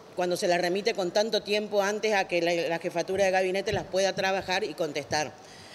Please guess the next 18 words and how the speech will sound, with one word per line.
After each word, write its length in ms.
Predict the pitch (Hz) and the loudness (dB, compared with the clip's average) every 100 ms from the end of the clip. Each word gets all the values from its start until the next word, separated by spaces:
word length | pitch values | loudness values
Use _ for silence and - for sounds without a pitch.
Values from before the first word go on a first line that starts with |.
| - - - | -20 -16 -10
Así 220 | 165 196 | -8 -4
que 80 | 185 | -2
me 100 | 180 | 0
parece 360 | 170 190 226 | 0 0 -2
que 180 | 202 202 | -2 -2
lo 140 | 185 196 | 2 0
hemos 200 | 208 208 | 2 0
hablado 380 | 185 196 202 | 2 4 4
antes, 320 | 202 214 233 226 | 2 0 0 0
es 120 | 196 | 2
hora 220 | 196 196 | 4 4
de 100 | 190 | 2
que 100 | 190 | -2
cambiemos, 460 | 180 170 175 202 196 | -2 0 0 0 -2
porque 180 | 180 165 | -4 -4
si 140 | 180 | -2
no 120 | 175 | -2
esto 280 | 185 226 | 0 -2